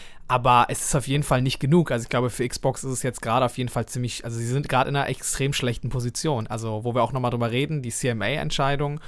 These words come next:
und jetzt direkt Redfall, so ein krasser Flop. Also auch, glaub ich, steht irgendwie gerade bei Open Critic und sowas irgendwie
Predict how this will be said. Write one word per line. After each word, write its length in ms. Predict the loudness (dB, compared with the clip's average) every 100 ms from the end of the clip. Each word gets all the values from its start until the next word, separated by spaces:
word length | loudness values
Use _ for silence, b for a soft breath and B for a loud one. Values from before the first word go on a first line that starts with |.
| B B
und 120 | -4
jetzt 240 | -2 -2 -2
direkt 260 | -2 0
Redfall, 480 | 0 0 2 2 2
so 80 | -2
ein 80 | -2
krasser 320 | -2 0 -2
Flop. 380 | 2 2 2 -2
Also 220 | -4 -2
auch, 160 | -4 -2
glaub 180 | -2
ich, 100 | -2
steht 220 | -4 -4 -6
irgendwie 160 | -6
gerade 220 | -4 -4 0
bei 140 | -2
Open 260 | -2 -4 -6
Critic 320 | -6 -6 -6
und 120 | -6
sowas 160 | -4
irgendwie 120 | -4